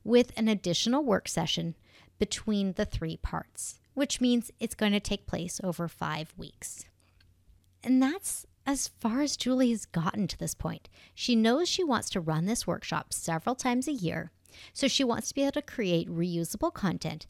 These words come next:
and also to have some fresh content and interaction at each time. The milestones that Julie needs to write on her roadmap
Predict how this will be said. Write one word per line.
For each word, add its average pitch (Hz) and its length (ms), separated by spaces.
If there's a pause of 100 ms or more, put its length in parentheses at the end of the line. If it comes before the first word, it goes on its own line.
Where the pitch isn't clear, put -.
(300)
and - 180
also 247 480
to 277 140
have 185 240
some 175 180
fresh - 380
content 165 520 (240)
and 196 320
interaction 175 680
at 175 160
each - 320
time. - 320 (2250)
The 240 100
milestones 208 840
that 190 280
Julie 202 340
needs 190 260
to 175 120
write 160 280
on 214 100
her 285 120
roadmap 170 500